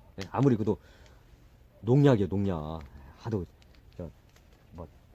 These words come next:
하도 물어봐서 그래요. 어떡해요. 이거 벌레는데 어지간히 기어들으면 안 나가. 뭐, 예? 이제, 이제 내가 이제 이렇게, 이렇게 갖고 손으로 이렇게 탁탁 때려. 이거, 이거, 이거, 이거, 이거, 이거, 이거 벌레가 먹는 약이요.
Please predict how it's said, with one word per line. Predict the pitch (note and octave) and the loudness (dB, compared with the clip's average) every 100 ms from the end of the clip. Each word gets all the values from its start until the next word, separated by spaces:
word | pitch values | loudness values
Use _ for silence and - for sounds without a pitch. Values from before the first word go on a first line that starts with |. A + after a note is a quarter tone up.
| - - _ - | -20 -20 _ -12
하도 | - E3 | 0 2
물어봐서 | B2 C3 A2 | 4 2 2
그래요. | G2+ F#2+ E2+ | -2 -2 -4
어떡해요. | D#2 F2 - - F2+ D2+ - _ - | -8 -12 -12 -8 -8 -10 -18 _ -12
이거 | G#2 G#2 - - - - _ | -8 -8 -8 -20 -20 -20 _
벌레는데 | - C3 C#3 B2 G2+ G2+ A#2 B2+ D2+ - - - - - - - - - | 2 6 6 4 2 0 0 -2 -6 -16 -20 -20 -20 -20 -16 -16 -16 -6
어지간히 | A#2 C3 D3+ | -2 2 2
기어들으면 | A#2 C3+ - A2+ | 2 0 2 0
안 | E2+ | -2
나가. | G2+ F2 D#2 D2 E2+ - - - | -4 -6 -8 -10 -16 -18 -20 -20
뭐, | - D#2 - E2+ | -18 -18 -16 -12
예? | A#2+ - | -12 -12
이제, | E2 D2+ | -18 -14
이제 | D#2 - - | -16 -16 -12
내가 | F2+ | -8
이제 | F#2 D#2 - - - - | -8 -10 -14 -20 -20 -20
이렇게, | F2 E2+ | -16 -12
이렇게 | F#2 | -12
갖고 | E2 - | -12 -12
손으로 | - C#3 G#2 | -6 -4 -4
이렇게 | - | -6
탁탁 | - - - | -14 -20 -10
때려. | G#2 E2+ D#2+ - - - - - - - - - - - | -8 -8 -12 -14 -20 -20 -20 -20 -20 -20 -20 -20 -20 -16
이거, | G2 F2+ | -10 -8
이거, | E2+ F2 E2 | -8 -10 -10
이거, | D#2+ D#2 | -12 -12
이거, | D#2 D2 - - | -14 -16 -14 -6
이거, | B2 C#3+ - _ - - - - | -4 -4 -10 _ -20 -20 -20 -14
이거, | G2+ A2 | -8 -4
이거 | A2+ A2 C3+ - - | -4 -2 -4 -4 -8
벌레가 | - C#3 F3+ | 2 6 8
먹는 | E3 D3 C3 A2 | 6 4 2 2
약이요. | G#2+ - | 0 -4